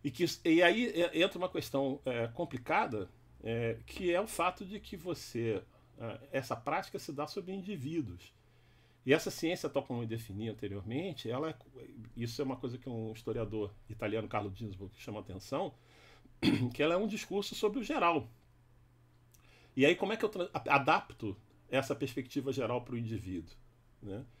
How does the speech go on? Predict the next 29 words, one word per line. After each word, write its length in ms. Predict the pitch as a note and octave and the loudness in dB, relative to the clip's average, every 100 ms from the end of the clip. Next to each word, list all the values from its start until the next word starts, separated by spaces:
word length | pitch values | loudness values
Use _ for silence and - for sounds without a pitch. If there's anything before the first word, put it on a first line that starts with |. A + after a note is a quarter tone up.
| - - - - - - | -20 -20 -20 -20 -16 2
É, 460 | A2+ A#2 A2+ A2+ | 6 8 8 8
então, 180 | A#2 B2 | 6 4
a 40 | D#3+ | 2
gente 180 | G#3 | 0
tem 100 | - | 0
uma 100 | G3 | 0
série 200 | - A3 | 2 0
de 100 | F3 | 0
coisas 320 | - B2 A#2+ - | -2 -2 -2 -6
que 80 | |
são 160 | A#2 A2+ | -6 -6
estabelecidas 680 | A2 A#2 C3+ C3 - F3 - | -4 -2 -2 -2 -4 -6 -4
que, 80 | |
eventualmente, 460 | G#3+ A3 G3+ G#3+ G#3+ | -6 -6 -6 -6 -6
podem 260 | - F#3+ A#3 | -2 -2 -2
ser 340 | - F#3 G#3+ | -2 0 0
violadas, 720 | G3+ C4+ F4 G#3+ F3+ G2+ - - _ - - - | -2 -2 0 0 0 -4 -10 -20 _ -20 -20 -4
é, 420 | G2+ G#2+ G2+ F2+ - - | 0 2 2 0 -2 -14
ou 80 | |
podem 240 | G2+ A#2 C3 | -2 0 0
ser 140 | - | -4
contrariadas. 840 | - F3 F3 G3+ G3 D3 A#2+ F#2 - - - - - - - | -4 -4 -2 -2 0 0 -2 -4 -10 -20 -20 -20 -20 -20 -16
Ah, 560 | - A2 A2 G#2+ G#2+ G#2+ | -2 2 4 4 0 -2
existe 280 | G2+ A2+ A#2 | -4 -4 -4
uma 80 | C#3 | -2
autora 300 | C#3 A#2 A2 | -2 0 0
inglesa, 480 | G2+ A2+ F3+ B2+ G#2 | 0 0 0 0 -4
Patricia 420 | F#2+ - C3 - | -6 -2 -2 -2
Greenhalgh, 540 | F#2+ D3 F3+ A#2 F#2+ | -4 -4 -2 0 -2